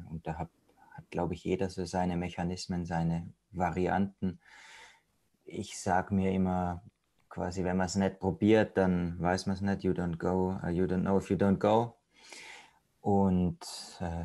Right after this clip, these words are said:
umso schwieriger oder um-, umso unvorhersehbarer so ein Projekt ist, umso mehr mache ich quasi einzelne Schritte und geh, geh, beweg mich in den Moment und, und sag mir immer, du kannst eigentlich jederzeit abbrechen, oder?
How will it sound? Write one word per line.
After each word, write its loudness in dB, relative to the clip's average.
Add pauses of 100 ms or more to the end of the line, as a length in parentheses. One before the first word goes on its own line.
(140)
umso 4
schwieriger 6
oder 6
um-, 4
umso 2
unvorhersehbarer 4
so -2
ein 0
Projekt 0
ist, 0
umso 0 (280)
mehr 6
mache 2
ich -10
quasi 0
einzelne 2
Schritte 0
und -2
geh, 0 (120)
geh, -2 (400)
beweg 4
mich 2
in 6
den 8
Moment 6 (600)
und, 2
und 0
sag 2
mir 4
immer, 6
du 2
kannst -2
eigentlich 0
jederzeit 0
abbrechen, 0
oder? -4